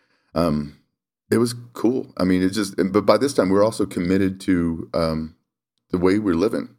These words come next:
right? We don't, it, it just, it's normal now, you know? Somewhere along the line, well, okay.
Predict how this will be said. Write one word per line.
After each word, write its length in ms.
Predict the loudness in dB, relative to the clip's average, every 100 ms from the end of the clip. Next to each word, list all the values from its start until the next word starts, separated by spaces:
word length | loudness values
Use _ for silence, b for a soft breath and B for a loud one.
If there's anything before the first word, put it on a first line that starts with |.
| _
right? 220 | -4 -2 -4 -10 _ _ _ _
We 100 | 2
don't, 360 | 2 2 -2 -12 _ _ -10
it, 200 | -8 -2
it 100 | 0
just, 320 | 0 -4 -4
it's 160 | -4 -2
normal 260 | -2 -2
now, 260 | -4 -8 -6
you 100 | -4
know? 260 | -2 -4 -8 _ _ _ _
Somewhere 320 | 2 4 4
along 200 | 2 2
the 80 | 2
line, 500 | 2 2 0 -2 -6 _ _ _ _ _
well, 340 | 4 4 2 0
okay. 300 | -2 -2 -8